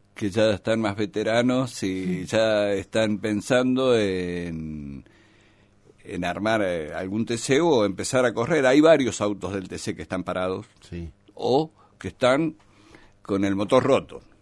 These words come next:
Speaker 1: Entonces tenemos que tratar de recuperar esos autos que vuelvan a la pista. Eh,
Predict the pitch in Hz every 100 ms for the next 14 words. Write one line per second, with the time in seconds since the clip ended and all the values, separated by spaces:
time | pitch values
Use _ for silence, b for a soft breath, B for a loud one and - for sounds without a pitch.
0 | _ _ _ _ b b b b 98 104
1 | 113 117 107 110 131 123 110 101 107 -
2 | 143 123 98 95 87 87 87 95 101 98
3 | 101 - 104 107 107 120 120 _ - 85
4 | 87 101 95 92 90 107 104 - 117 117
5 | _ b b b b b b b - 85
6 | 85 80 80 78 73 69 65 62 -